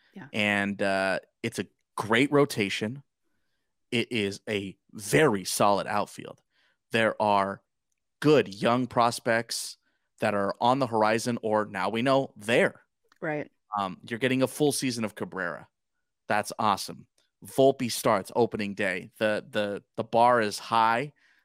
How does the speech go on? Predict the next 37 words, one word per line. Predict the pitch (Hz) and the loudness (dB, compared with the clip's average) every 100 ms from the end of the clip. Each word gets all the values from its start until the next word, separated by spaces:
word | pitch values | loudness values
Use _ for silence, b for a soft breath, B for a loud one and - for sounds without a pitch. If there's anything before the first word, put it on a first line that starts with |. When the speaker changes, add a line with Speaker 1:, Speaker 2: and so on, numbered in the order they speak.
| _ | _
Speaker 2:
The, | 113 104 - | -4 -4 -4
the | 110 104 101 | -6 -4 -6
floor | - - 120 120 131 127 | -10 -2 2 4 4 2
is | 107 101 | -4 -4
high. | 113 113 117 135 170 _ b b b | 0 2 2 0 -6 _ b b b
Speaker 1:
Mm-hmm. | - 170 | -10 -2
Speaker 2:
Uh, | 107 95 90 78 _ _ _ _ _ _ - | 0 0 -2 -6 _ _ _ _ _ _ -2
don't | 127 113 | -2 0
look | 120 135 - | -2 -2 -2
past | 117 117 120 - | -2 0 -2 -2
Oswald | 117 117 113 113 107 | 0 0 0 0 0
Peraza | 123 107 107 120 127 | 0 2 2 0 -4
for | - | -8
still | - - 117 123 | -8 -6 -4 -2
making | 120 120 117 | -2 -4 -6
some | - 107 | -4 -4
noise | 101 117 131 | -2 -2 -2
here | - 143 | -4 -4
by | 113 98 139 | 0 0 0
May, | 113 104 180 165 - _ _ _ - | -2 -2 -2 -4 -10 _ _ _ -6
I | 110 | -2
Speaker 1:
Yeah. | 107 | 0
Speaker 2:
would | 104 | -2
anticipate. | 101 98 98 90 - 82 - | -6 -6 -12 -12 -12 -12 -10
So | - 113 98 b b - | -2 -2 -2 b b 0
there | 156 175 | 4 6
are | 107 | 4
a | 101 | 4
lot | 110 135 | 2 2
of | 107 | 2
really | 107 127 110 | -2 -2 -2
good | 117 107 | -2 -4
storylines. | - 110 110 101 90 85 - - _ _ _ | -2 0 0 -2 -6 -10 -14 -18 _ _ _
Um, | 110 101 95 - | -2 -2 -4 -6
and | 104 | -8
I | 98 | -8
think | - 117 110 | -4 -6 -6